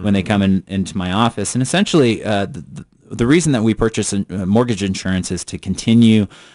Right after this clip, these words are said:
Speaker 1: the lending process, uh, into the future. And, and, uh,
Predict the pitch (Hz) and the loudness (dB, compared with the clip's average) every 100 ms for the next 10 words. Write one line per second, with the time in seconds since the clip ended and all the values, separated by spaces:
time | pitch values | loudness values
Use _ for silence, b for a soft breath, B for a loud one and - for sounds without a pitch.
0 | B 98 92 98 98 92 82 90 87 - | B 0 2 2 2 2 0 0 0 -2
1 | 87 82 - - 98 95 101 92 87 85 | -2 -2 -2 -4 -6 -6 -4 -2 -4 -6
2 | 82 85 85 82 85 87 101 98 98 - | -8 -8 -4 -4 -4 -6 -2 0 0 -2
3 | - 101 95 | -8 -6 -6